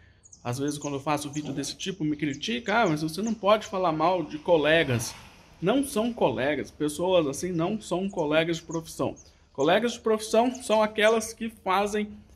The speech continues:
o que tem que ser feito da forma correta. Esse tipo de se-, desserviço não é um colega de profissão.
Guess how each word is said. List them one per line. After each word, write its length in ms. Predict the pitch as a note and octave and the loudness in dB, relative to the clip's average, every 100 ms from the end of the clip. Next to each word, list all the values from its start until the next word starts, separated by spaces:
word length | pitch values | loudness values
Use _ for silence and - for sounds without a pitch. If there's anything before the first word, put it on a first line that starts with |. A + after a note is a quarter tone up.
| - | -12
o 120 | B3+ | -6
que 80 | D4 | -2
tem 160 | D4 C#4+ | 0 0
que 80 | |
ser 100 | D4 | 0
feito 320 | C#4 G#3+ G#3 A3+ | 2 2 2 0
da 100 | A3+ | -2
forma 300 | - A3+ A#3 | 0 0 -2
correta. 760 | - C#4 C#3 E3+ G#3 - - - - - - - - | 2 2 4 4 4 2 -12 -16 -18 -16 -16 -14 4
Esse 260 | G#3 C4 G#3 | 4 4 0
tipo 420 | - A3 G#3+ G3 | -4 -4 -2 -4
de 180 | - D#3 | -2 -6
se-, 220 | - C#3+ - | -4 -6 -2
desserviço 960 | F3 A3 G#3+ - C#3 C3 A3+ C4 - F3+ G3+ | 4 4 4 -2 -4 -2 -4 -6 -6 -10 -2
não 300 | E4+ C#4+ B3 | 0 0 0
é 260 | B3+ A#3 | 0 2
um 180 | D#3+ C#3+ | 2 -2
colega 460 | - D#3 D3 C3+ C#3 | -4 -2 0 0 -2
de 80 | |
profissão. 480 | - C#3 - - B2 | -4 -6 -6 -4 -4